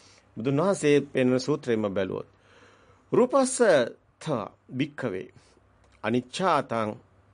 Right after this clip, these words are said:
විද්වා විදිත්වා විපරිණාම විරාග නිරෝධං පුබ්බේ ඒව රූපං ඒතරහි ච සබ්බං රූපං අනිච්චං දුක්ඛං විපරිණාම ධම්මන්ති.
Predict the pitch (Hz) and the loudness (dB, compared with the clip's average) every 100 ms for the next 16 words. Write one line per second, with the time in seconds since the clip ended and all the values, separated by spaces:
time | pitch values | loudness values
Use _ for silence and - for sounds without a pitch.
0 | _ 110 117 98 110 92 - _ _ _ | _ -6 -6 -8 -6 -6 -8 _ _ _
1 | _ _ _ _ _ _ 131 131 147 147 | _ _ _ _ _ _ -4 -2 -2 -2
2 | 143 131 117 120 143 135 131 123 117 113 | 0 2 2 2 2 2 2 2 2 0
3 | 110 - _ - - - _ 107 156 190 | -4 -8 _ -20 -20 -20 _ 0 2 4
4 | 180 143 139 120 131 156 135 135 131 - | 2 2 2 2 2 2 2 2 0 -6
5 | _ _ 107 98 101 160 151 123 110 _ | _ _ -8 -6 -2 2 2 2 -4 _
6 | _ _ _ _ _ _ _ _ _ _ | _ _ _ _ _ _ _ _ _ _
7 | _ _ _ _ - 113 131 131 127 117 | _ _ _ _ -8 0 2 4 4 2
8 | - _ _ _ _ - 110 190 214 147 | -4 _ _ _ _ -4 2 2 4 0
9 | 147 139 - _ _ _ _ _ 131 175 | 0 -2 -14 _ _ _ _ _ -2 0
10 | 175 151 135 123 120 127 127 127 127 120 | 2 2 2 2 0 0 0 -2 0 0
11 | - - 127 120 107 127 117 104 135 139 | -4 -2 -2 0 0 0 0 0 -2 0
12 | 123 127 - 117 127 131 127 123 110 127 | -2 -2 -4 -4 -4 -2 -2 -2 -2 -4
13 | - 127 123 113 117 127 120 120 120 117 | -4 -2 0 -2 0 0 2 2 2 0
14 | 107 120 117 117 113 107 - | 0 0 0 -2 -4 -6 -12